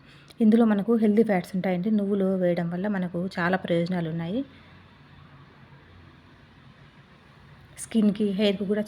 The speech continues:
చాలా మంచిదండి ఇది మనకు. మన వంటలు మనకు ఈజీగా అయిపోవాలి, లో బడ్జెట్లో ఉండాలి,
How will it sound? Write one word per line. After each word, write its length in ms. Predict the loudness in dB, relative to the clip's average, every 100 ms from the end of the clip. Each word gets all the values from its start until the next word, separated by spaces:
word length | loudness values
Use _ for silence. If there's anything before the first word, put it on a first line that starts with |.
| -2
చాలా 200 | -2 -2
మంచిదండి 500 | -2 -4 -6 -4 -2
ఇది 160 | -2
మనకు. 340 | -4 -6 -8 -14 -16 -20 -20 -20 -20 -20 -20 -20 -20 -20 -20 -20 -20 -20 -20 -20 -10 -4
మన 160 | -2
వంటలు 320 | -2 0 0
మనకు 400 | 0 -2 -2 -2
ఈజీగా 440 | 0 0 4 2 2
అయిపోవాలి, 480 | -2 -2 -2 0 2
లో 180 | 2
బడ్జెట్లో 460 | 2 0 -2 -4 -2
ఉండాలి, 400 | -2 -2 -4 -6